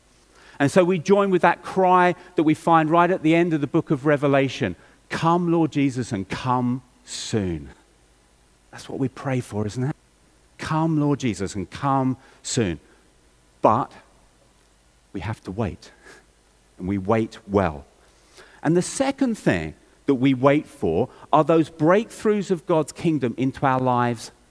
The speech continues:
now. Maybe you're someone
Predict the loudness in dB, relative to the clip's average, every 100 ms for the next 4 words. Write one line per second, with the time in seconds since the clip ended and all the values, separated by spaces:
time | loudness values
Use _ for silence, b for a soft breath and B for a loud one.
0 | -8 -4 -2 -4 -10 _ _ _ _ B
1 | B B 2 2 2 2 2 0 0 2
2 | 2 2